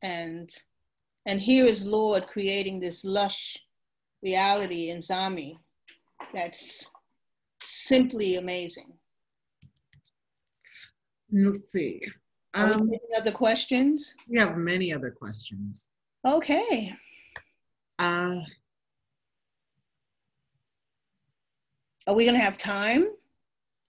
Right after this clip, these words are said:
Speaker 2: Oh, oh, we're out of time.
Speaker 1: <laughs>
Speaker 2: Well then, this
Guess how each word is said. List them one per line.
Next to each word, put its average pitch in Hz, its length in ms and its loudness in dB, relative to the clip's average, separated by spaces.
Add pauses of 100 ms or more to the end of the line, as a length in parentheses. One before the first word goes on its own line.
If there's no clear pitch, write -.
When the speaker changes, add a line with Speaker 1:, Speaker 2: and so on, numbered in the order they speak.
Speaker 2:
Oh, 180 680 2
oh, 220 640 4
we're 208 120 2
out 226 140 4
of 233 100 -4
time. 269 520 2 (120)
Speaker 1:
<laughs> - 1300 2 (1080)
Speaker 2:
Well 233 240 4
then, 139 380 0 (1400)
this 240 240 0